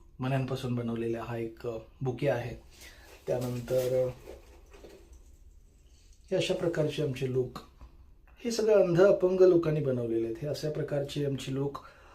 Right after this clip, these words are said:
अ, छान छान बुके करतायत मोत्यांपासून. आणखीनही वेगवेगळे प्रॉडक्ट्स आहेत.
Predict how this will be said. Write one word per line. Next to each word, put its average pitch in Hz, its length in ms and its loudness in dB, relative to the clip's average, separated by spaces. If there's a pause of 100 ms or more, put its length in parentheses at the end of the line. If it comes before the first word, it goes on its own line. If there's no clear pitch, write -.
(180)
अ, 123 520 2
छान 135 300 -4
छान 143 180 -2
बुके 127 240 -2
करतायत 131 460 -2 (680)
मोत्यांपासून. 117 680 -4 (520)
आणखीनही 262 340 0
वेगवेगळे 175 440 12
प्रॉडक्ट्स 131 440 2
आहेत. 113 200 -4